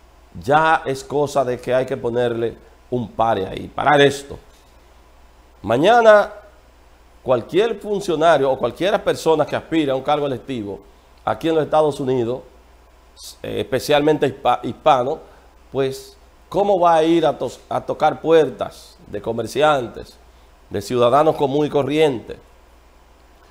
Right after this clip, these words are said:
de aquellas personas que tradicionalmente a-, aportan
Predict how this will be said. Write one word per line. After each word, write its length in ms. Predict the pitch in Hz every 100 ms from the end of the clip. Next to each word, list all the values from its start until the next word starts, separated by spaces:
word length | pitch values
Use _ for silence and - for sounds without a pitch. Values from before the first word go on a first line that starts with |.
| _
de 120 | - 117
aquellas 260 | 156 175
personas 480 | - 143 156 175 160
que 100 | 147
tradicionalmente 840 | - 131 131 135 143 147 160 151
a-, 80 | 135
aportan 840 | - 117 - 151 160 135 131 127